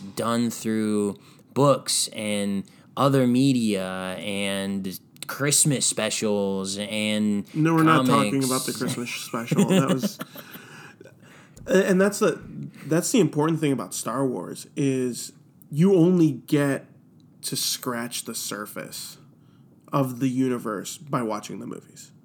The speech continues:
Speaker 2: You have to really, if you wanna really know Star Wars,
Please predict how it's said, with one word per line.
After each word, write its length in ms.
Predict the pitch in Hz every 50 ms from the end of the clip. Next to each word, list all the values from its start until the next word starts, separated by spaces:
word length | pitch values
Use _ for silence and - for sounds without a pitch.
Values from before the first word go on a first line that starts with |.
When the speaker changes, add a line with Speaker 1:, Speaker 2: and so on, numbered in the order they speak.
| _ _ - - _ - - -
Speaker 2:
You 140 | - 156 160
have 220 | 156 165 160 156 -
to 100 | - 156
really, 640 | 139 131 139 143 147 139 139 139 139 135 123 - - - - - - -
if 160 | - - 143
you 140 | 151 143 135
wanna 320 | 139 143 151 175 185 165
really 340 | 139 127 135 139 147 151 147
know 380 | 147 151 143 117 107 117 135 139
Star 380 | 135 - - - 98 107 127 143
Wars, 420 | 156 185 220 262 269 269 - -